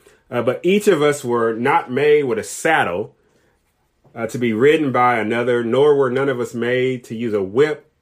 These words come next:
and spurs to master another. It is not natural.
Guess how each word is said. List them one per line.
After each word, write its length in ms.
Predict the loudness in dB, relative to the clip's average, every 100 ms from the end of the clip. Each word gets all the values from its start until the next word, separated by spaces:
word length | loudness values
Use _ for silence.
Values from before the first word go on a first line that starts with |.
| -10
and 140 | -10
spurs 840 | -10 -4 2 4 2 0 -4 -10 _ _ _ _
to 120 | -2
master 560 | 0 2 0 0 -2 -2
another. 480 | -4 -6 -8 -14 _ _ _ _
It 120 | 0 2
is 120 | 4
not 240 | 2 2
natural. 720 | 2 2 0 -4 -8 -6 -8